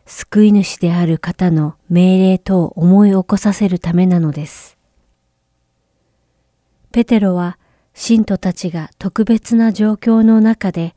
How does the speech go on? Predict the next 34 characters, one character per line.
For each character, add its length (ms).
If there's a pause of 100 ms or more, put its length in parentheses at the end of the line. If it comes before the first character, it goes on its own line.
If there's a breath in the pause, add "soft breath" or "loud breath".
(380)
約 340
束 300
の 160
福 300
音 280
を 100
思 260
い 60
出 120
す 220
よ 160
う 80
に、 240 (560 soft breath)
こ 120
の 160
手 160
紙 360
を 120
書 120
い 100
て 140
い 120
る 120
と 120
述 180
べ 120
て 120
い 100
ま 160
す。 360 (920)
で 140
は 220
彼 280
は 240